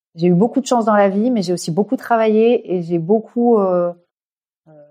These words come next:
fait en sorte de surmonter les obstacles. Et ça m'a demandé vachement de, vachement de force que je pensais pas avoir. Et pourquoi pas moi, après tout, quoi. <laughs> Et donc, euh,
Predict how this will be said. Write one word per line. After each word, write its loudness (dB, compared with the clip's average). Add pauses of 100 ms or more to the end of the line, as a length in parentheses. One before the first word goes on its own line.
(140)
fait 0
en 2
sorte -2
de -8
surmonter -4
les 0
obstacles. -4 (460)
Et 0
ça -4
m'a 0
demandé 0 (140)
vachement -2
de, -4 (1200)
vachement -2
de -2
force -6 (320)
que -4
je -12
pensais -6
pas 0
avoir. 0 (580)
Et -2
pourquoi -2
pas -2
moi, 0
après -4
tout, -16
quoi. 0
<laughs> 4
Et 4
donc, 0
euh, 4